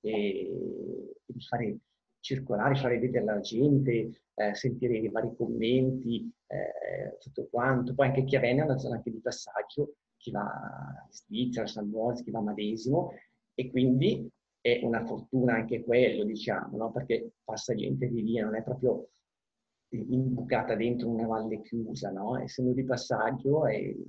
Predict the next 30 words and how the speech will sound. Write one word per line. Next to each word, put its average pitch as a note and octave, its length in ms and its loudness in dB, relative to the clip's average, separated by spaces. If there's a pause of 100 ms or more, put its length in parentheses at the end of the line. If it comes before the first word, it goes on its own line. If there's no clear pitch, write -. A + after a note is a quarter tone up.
(120)
più - 180 -2
opportunità, A2+ 720 0 (300)
eh, A2 320 -4
magari A2+ 260 -2
di A2+ 120 -4
farti - 340 -8
conoscere, B2 560 2
non B2 120 -4
succederà C3+ 500 2
mai, A2 200 0
però A#2+ 240 2 (280)
basta B2+ 480 0
una C3+ 200 6
volta B2+ 280 4
nella B2+ 240 4
vita B2 300 -4
che, A#2+ 280 -4 (160)
<coughs> C3+ 540 2
scusate, A#2 460 -6 (460)
che C3+ 120 -2
trovi C3+ 200 6
quella C3+ 160 6
persona C#3+ 300 4
giusta C#3 480 6
e C#3 100 2
dici, C3 280 0
"Oh, - 240 2 (360)
che C#3 120 0
fortuna", B2+ 560 -2
no? A2+ 260 -2